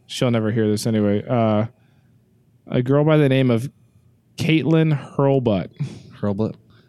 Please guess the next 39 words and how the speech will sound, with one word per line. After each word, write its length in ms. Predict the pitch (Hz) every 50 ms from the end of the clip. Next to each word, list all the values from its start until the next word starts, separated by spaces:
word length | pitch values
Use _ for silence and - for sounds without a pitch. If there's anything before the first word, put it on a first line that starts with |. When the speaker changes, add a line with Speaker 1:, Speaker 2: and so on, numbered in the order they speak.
| _ _ _ _
Speaker 1:
Her 120 | - 120
last 300 | 117 117 123 127 127 -
name 160 | 135 123 117
was 160 | 110 104 104
legit 440 | 110 110 110 104 113 117 113 107 - -
Hurlbut. 540 | 127 117 - 117 107 104 98 92 95 92
Speaker 2:
H 60 | 107 101
U. 160 | 101 95 - - - - - - - _ _ _ _ _ _ _ _ _ _ _ _ _ _ _ _ _ _ _ _ _ -
There's 180 | 113 117 98
a 60 | 113 101
guy 220 | 107 104 104 104
that 80 | 101 98
I 20 | 95 -
follow 200 | 107 98 95 95
on 60 | 95
Instagram. 420 | 98 95 95 - - 98 98 104
He's, 120 | 107 104 101
like, 100 | 101 95
a 40 | 92
professional 420 | - - - 107 98 - - 98 -
cinematographer. 720 | - 101 92 92 92 - 92 90 92 92 98 95 95 -
Shane 260 | - - 104 101 101
Hurlbut. 360 | 104 107 107 98 107 107 - - _ _ _ _ _ _ _ - - _ _ _ _ _
Speaker 1:
Yeah, 160 | 135 117 110
she's 240 | - - 170 170 160
married 280 | 160 151 143 143 143
now. 240 | 135 131 131 131 131 127
She 120 | - 139
has 140 | 123 117 -
kids 420 | - - 113 110 107 107 98 -
and 80 | 107 104
everything. 400 | 104 101 101 104 101 101 101 104
So 120 | 107 104
Speaker 2:
Ugh. 260 | 85 90 87 85 80
Speaker 1:
good 160 | - 185 190 -
for 140 | - 135
her. 200 | 123 123 110 107
But, 200 | 107 101 110 107
uh, 220 | 104 101 101 98